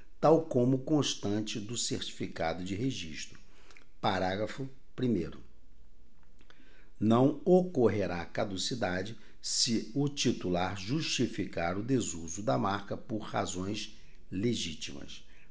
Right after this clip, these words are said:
Parágrafo segundo. O titular será intimado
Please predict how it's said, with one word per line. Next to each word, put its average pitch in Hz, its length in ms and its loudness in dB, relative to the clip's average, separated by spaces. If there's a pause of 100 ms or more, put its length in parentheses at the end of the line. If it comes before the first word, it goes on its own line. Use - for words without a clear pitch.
(140)
Parágrafo 101 680 -2 (220)
segundo. 90 640 -2 (640)
O 117 100 2
titular 110 600 2
será 87 460 2 (100)
intimado 120 840 2